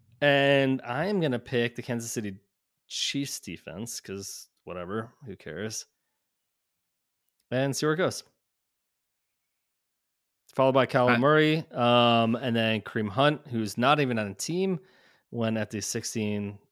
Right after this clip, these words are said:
Speaker 1: oh seven, and Pat is up at the sixteen oh eight. Go ahead.
Speaker 2: So,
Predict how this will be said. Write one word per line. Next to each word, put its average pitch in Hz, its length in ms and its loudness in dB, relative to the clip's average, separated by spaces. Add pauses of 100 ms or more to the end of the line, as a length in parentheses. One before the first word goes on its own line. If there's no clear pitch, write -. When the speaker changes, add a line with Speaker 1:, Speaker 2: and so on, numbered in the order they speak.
(140)
Speaker 1:
oh 98 160 -6
seven, 131 580 -2 (420)
and 107 360 -6
Pat 110 180 -4
is 104 140 -6
up 104 100 -8
at 87 80 -12
the - 80 -20
sixteen - 500 -12
oh 85 140 -10
eight. 85 220 -12 (260)
Go - 60 -12
ahead. 95 180 -8 (160)
Speaker 2:
So, 120 540 0